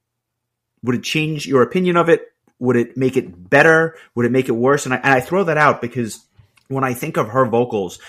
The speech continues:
especially at this point in the late nineties, she was as good as it gets as far as I'm concerned. And we've, we've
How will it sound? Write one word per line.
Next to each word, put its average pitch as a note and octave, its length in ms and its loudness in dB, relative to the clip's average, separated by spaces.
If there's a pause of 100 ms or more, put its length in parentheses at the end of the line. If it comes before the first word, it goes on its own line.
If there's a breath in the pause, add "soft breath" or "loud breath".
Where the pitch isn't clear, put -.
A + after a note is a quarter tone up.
(140)
especially C3 640 -4
at A#2+ 120 -4
this C3 160 -4
point B2+ 340 -4
in A2+ 100 -8
the G#2+ 80 -6
late A#2 260 -2
nineties, G#2+ 520 -6 (300 loud breath)
she E3 220 -4
was D3+ 220 -2
as G#2+ 240 -6
good C3 260 2
as A#2 100 -2
it G#2+ 160 -6
gets A#2 240 -2
as G#2 80 -12
far G2+ 220 -2
as G2 100 -4
I'm F#2 120 -6
concerned. G2 400 -10
And A#2+ 80 -6
we've, C3 200 -4
we've C3 200 -6